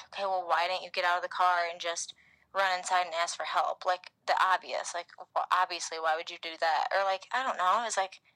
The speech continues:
I honestly have never been in a situation like this before, so in the moment, I literally, it was like my mind was, like, blank. I did not know what to do, and, like, what I was doing obviously wasn't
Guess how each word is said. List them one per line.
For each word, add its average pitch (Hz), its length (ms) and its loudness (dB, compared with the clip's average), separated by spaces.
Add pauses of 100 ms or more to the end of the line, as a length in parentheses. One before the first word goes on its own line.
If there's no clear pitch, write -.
(760)
I 226 180 2
honestly 277 380 -2
have 226 200 -2
never 220 380 -2
been 233 600 -8 (600)
in 214 60 -2
a 202 60 -4
situation 196 640 -2
like 175 200 0
this 175 180 -2
before, 175 440 -2
so 175 500 0 (1200)
in 214 120 -2
the 202 60 -4
moment, 190 460 0
I 185 240 2 (160)
literally, 190 400 0
it 175 80 -4
was 180 120 -6
like 175 160 -4
my 175 140 -2
mind 170 360 0
was, 170 140 -8
like, 160 160 -6
blank. 165 280 -2
I 156 180 -2
did 165 160 -8
not 175 180 2
know 160 120 0
what 160 80 -4
to - 100 -10
do, 170 180 -2
and, 165 100 -10
like, 156 220 -6 (320)
what 175 120 0
I 170 100 2
was 175 140 -6
doing 170 280 -2
obviously 170 460 0 (120)
wasn't 165 380 -2